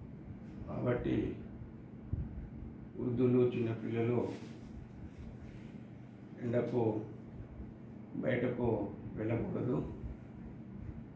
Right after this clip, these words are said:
అదేవిధంగా బయట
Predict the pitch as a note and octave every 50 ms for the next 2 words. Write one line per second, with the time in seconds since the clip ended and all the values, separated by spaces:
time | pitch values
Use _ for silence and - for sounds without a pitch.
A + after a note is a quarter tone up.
0 | - - A#2+ B2 B2 B2 A#2 A2 A2+ A2+ A2 A2 A2+ A#2+ A#2+ A#2 - - - -
1 | - - - - - - - - - - - - - - - - - - - -
2 | - - - - - B2 B2 B2+